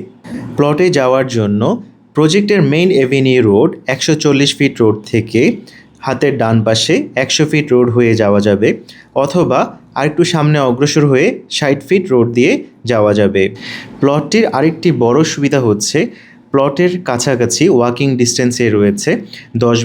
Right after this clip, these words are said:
বিঘার পার্ক। পার্কের মধ্যে রয়েছে টেনিস কোর্ট, বাস্কেটবল গ্রাউন্ড, মিনি ফুটবল বার, ক্রিকেট প্র্যাকটিস নেট, ব্যাডমিন্টন কোর্ট ইত্যাদি। সেই সাথে বাচ্চাদেরও খেলাধুলা করার জন্য ব্যবস্থা রয়েছে।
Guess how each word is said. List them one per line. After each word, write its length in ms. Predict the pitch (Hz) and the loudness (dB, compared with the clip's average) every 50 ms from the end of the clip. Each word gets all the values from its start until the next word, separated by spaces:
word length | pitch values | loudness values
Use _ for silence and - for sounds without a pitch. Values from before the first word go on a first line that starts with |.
| 117 | 0
বিঘার 280 | 127 117 101 117 160 202 - - - - | 0 0 2 0 -2 -2 -4 -10 -8 -4
পার্ক। 340 | 117 104 92 87 87 - - - - - - _ _ _ _ _ _ _ - - - - - | -2 -2 -2 -2 -4 -6 -10 -18 -20 -20 -20 _ _ _ _ _ _ _ -20 -20 -20 -8 -4
পার্কের 320 | 143 147 160 160 185 180 170 | -2 -2 -2 0 0 2 2
মধ্যে 200 | 170 160 156 160 156 | 2 2 2 2 4
রয়েছে 400 | 156 143 131 127 - - - 165 202 208 208 - | 4 4 2 0 0 -2 -2 -2 -2 -2 -6 -4
টেনিস 300 | - 123 117 120 120 120 120 - - | -2 0 2 2 2 0 -2 -4 -2
কোর্ট, 220 | 120 117 117 120 117 - - - - 107 | 0 2 2 0 -2 -6 -14 -8 -4 -4
বাস্কেটবল 500 | 107 107 - - - 113 113 - 107 104 101 | -4 -4 -4 -4 -4 -4 -2 0 0 0 0
গ্রাউন্ড, 360 | 104 104 101 101 101 101 104 101 - - - - - - - - 117 | 0 0 2 2 4 4 4 2 0 -4 -10 -18 -20 -20 -10 -4 0
মিনি 200 | 117 117 120 117 117 | 2 2 2 2 0
ফুটবল 340 | - 117 110 101 110 107 104 98 104 | 0 -2 0 2 2 2 2 2 2
বার, 160 | 101 101 101 101 101 - - - - | 0 0 0 -2 -4 -10 -16 -8 -4
ক্রিকেট 300 | 127 120 117 - 120 117 - | -2 -2 0 -2 -4 -4 -2
প্র্যাকটিস 340 | 117 110 107 - 117 107 107 - 107 | -2 -2 -2 -2 -4 -4 -4 -4 -2
নেট, 180 | 107 104 104 101 - - - - - - - _ - | -2 -2 -2 -4 -8 -14 -20 -20 -20 -20 -20 _ -2
ব্যাডমিন্টন 520 | 107 113 104 104 110 113 107 104 107 101 101 104 107 | 0 0 2 2 0 0 0 2 2 0 0 2 2
কোর্ট 180 | 120 165 - - - - - _ _ _ _ _ _ _ _ _ _ - | 2 0 0 -2 -8 -14 -20 _ _ _ _ _ _ _ _ _ _ -4
ইত্যাদি। 460 | - - - 110 98 90 98 92 95 - - - - - - - - _ - | -4 -2 -2 -2 -2 0 0 -2 -4 -4 -10 -16 -20 -20 -20 -20 -12 _ -2
সেই 160 | - 180 175 180 | 0 0 0 0
সাথে 180 | 165 - 147 185 - - - - - - 127 | 0 0 -2 -2 -2 -4 -12 -14 -8 -4 -2
বাচ্চাদেরও 440 | 131 131 - 156 143 147 151 185 233 - | -2 -2 0 -2 0 2 2 2 2 0
খেলাধুলা 380 | - 147 131 123 123 120 123 120 120 | 0 0 0 2 2 2 2 2 0
করার 220 | 120 113 110 107 107 110 | 0 0 0 0 0 0
জন্য 160 | 113 110 123 170 247 - - - _ - | 0 0 2 0 -2 -4 -8 -16 _ -2
ব্যবস্থা 340 | 113 104 101 101 104 107 98 | 0 0 0 0 0 0 0
রয়েছে। 420 | 95 95 92 90 90 - - 101 | 2 2 0 0 -2 -4 -4 -4